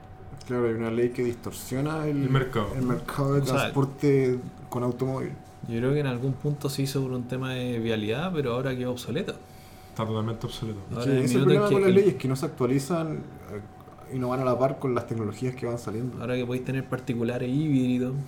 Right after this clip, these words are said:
Speaker 3: como que uno no ve al, al Uber con un tono de clandestinidad, uno lo ve como un servicio innovador. Así partió.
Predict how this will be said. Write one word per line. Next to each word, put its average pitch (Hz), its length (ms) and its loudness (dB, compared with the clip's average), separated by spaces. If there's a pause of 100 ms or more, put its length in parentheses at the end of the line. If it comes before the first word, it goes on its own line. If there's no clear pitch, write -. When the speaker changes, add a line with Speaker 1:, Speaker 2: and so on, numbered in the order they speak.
(640)
Speaker 3:
como 110 240 0
que 107 600 2
uno 127 260 -4
no 110 220 -2
ve 143 220 0
al, 175 640 -2 (1040)
al 123 160 2
Uber 156 300 4
con 147 220 2
un 147 800 -2
tono 147 220 0
de 143 180 -2
clandestinidad, 139 800 0
uno 143 140 0
lo 135 100 2
ve 147 160 2
como 139 340 0
un 143 180 -2
servicio 156 520 2
innovador. 151 460 2 (580)
Así 120 220 2
partió. 196 420 2